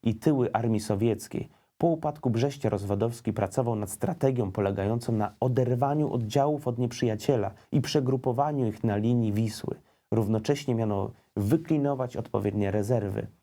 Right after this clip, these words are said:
niezbędne do kontruderzenia. Przegrupowanie wojsk wchodzących w skład trzeciej Armii do Bitwy Warszawskiej nie było proste, ale udało się je zrealizować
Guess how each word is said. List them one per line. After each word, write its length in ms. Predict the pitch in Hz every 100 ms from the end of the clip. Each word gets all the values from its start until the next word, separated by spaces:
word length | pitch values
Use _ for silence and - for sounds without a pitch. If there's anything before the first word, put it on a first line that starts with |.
| _ _ _ _ _
niezbędne 720 | - 139 160 135 123 104 98 98
do 260 | 95 95 - -
kontruderzenia. 840 | 104 95 98 98 113 101 92 - - _ _ _ _ _ _ _ _ _ _ _ _
Przegrupowanie 720 | - 147 147 160 156 170 180 127
wojsk 400 | 156 131 - -
wchodzących 500 | 110 107 117 110 98
w 40 |
skład 240 | - 101
trzeciej 400 | - - 110 -
Armii 340 | - 117 104 95
do 100 | 95
Bitwy 280 | 101 - 101
Warszawskiej 640 | 101 98 117 117 - 104
nie 120 | 98
było 180 | 98 90
proste, 480 | 110 92 - - - _ _ -
ale 220 | 104 92
udało 400 | 101 110 107 98
się 260 | - 92
je 200 | 95 95 -
zrealizować 760 | 107 98 92 92 95 92 90